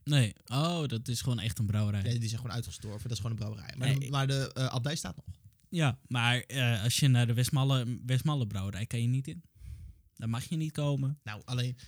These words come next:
Speaker 2: dat voegt juist toch wat toe.
Speaker 1: Ja, het enige wat je ziet is twee, eh, nee, eh, is drie buizen vanuit, eh, de abdij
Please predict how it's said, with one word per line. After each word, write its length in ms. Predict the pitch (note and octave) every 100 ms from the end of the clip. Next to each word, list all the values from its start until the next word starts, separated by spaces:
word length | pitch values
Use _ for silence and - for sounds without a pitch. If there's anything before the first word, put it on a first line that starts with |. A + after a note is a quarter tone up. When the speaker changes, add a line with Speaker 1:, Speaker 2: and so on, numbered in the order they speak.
| -
Speaker 2:
dat 320 | A2+ C#3+ E3
voegt 320 | - D3 G#2+
juist 240 | - B2+ -
toch 120 | -
wat 140 | A2+ -
toe. 160 | - D#3 B2 -
Speaker 1:
Ja, 240 | G3 F#3+ -
het 200 | C#3+ -
enige 400 | F#3+ B3+ B3+ F#3+
wat 180 | E3 -
je 60 |
ziet 380 | C#3 A#3+ C4 -
is 300 | - C#3+ - - - -
twee, 500 | - D3+ F#3+ B3 - _ _ _
eh, 140 | C#3+
nee, 180 | D3 D#3
eh, 200 | - C#3+ B2+
is 140 | C3 A#2+
drie 240 | A2+ G3
buizen 540 | F#3 C#3+ F3 G#3+ G#3+ G3+
vanuit, 560 | - C#3 G#2 C#3+ C3+ - - - -
eh, 180 | - C3+ B2
de 120 | B2
abdij 600 | - B2+ A#2+ C3+ G#3 B3